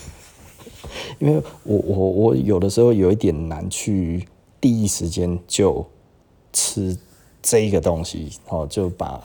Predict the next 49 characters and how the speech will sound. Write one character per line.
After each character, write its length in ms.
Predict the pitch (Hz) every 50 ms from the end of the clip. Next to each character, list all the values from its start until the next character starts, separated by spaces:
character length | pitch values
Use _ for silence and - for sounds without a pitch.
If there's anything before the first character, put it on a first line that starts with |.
| -
我 180 | - - 87 82
觉 160 | 82 - 92
得 80 | 85 85
最 260 | - - - 117 101
好 220 | 92 - - - -
的 100 | - 92
东 220 | - 92 87 87
西， 260 | 87 - - 87 87 - -
不 100 | - 87
是 100 | 85 -
吃 200 | 92 - - -
的， 180 | 78 71 - - -
穿， 520 | _ - - - - 107 101 98 110 123 127 - _
拿 220 | - 92 82 90
起 200 | 101 - - -
来， 60 | - - - _
穿 300 | - - - - 107 101
在 160 | 113 110 101
身 240 | - - 95 90 87
上， 280 | - - 92 85 85 82
然 100 | 82 82
后， 220 | - 95 92 87 - - - - - - - 90 85 90
然 160 | 92 87 87
后 120 | 92 101
给 180 | 98 - 87 87
客 160 | - - 98
人 140 | 95 80 85
说 120 | - 92 95
：“你 120 | 95 95
看， 280 | 98 - - 123 110 92
你 80 | 92
看， 220 | 87 - 104 104 98
好 200 | - - - -
帅。” 260 | - - - 90 82
这 120 | 78 - 90
样 100 | 85 78
子 160 | 73 - -
哦。 160 | 78 73 - - - - - - - - - - - - - - - - - _ _
我 80 | - 87
觉 120 | 85 92
得 60 | 107
我 120 | 117 104 101
好 220 | 107 98 87 85
像 280 | 82 - - 95 87 80 - - - -
没 80 | - 95
有 80 | 85 71
办 180 | - 85 90
法 340 | 87 87 - - - - - -
欸。 1120 | - - - - - - - - - - - 214 - - - - 185 - - - - 190